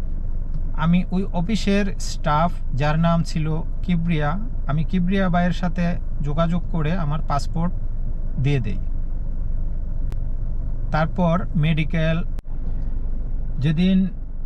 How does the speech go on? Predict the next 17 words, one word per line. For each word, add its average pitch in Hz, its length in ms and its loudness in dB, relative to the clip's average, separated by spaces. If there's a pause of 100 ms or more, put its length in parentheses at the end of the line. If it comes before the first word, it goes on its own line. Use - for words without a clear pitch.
(480)
ভিসা 147 260 0
লাগানো 185 420 2
পাসপোর্ট 165 460 -2
হাতে 143 240 -2
পাই, 143 400 0 (200)
সেদিনের 156 840 0 (520)
অনুভূতি 175 680 2 (500)
ভাষায় 135 300 2
প্রকাশ 156 320 0
করতে 123 260 -2
পারবো 104 300 0
না। - 80 -2 (2250)
দু 135 140 2
চোখে 180 420 0
অশ্রু 180 380 -2
ছিল 180 260 2
আনন্দের। 175 440 2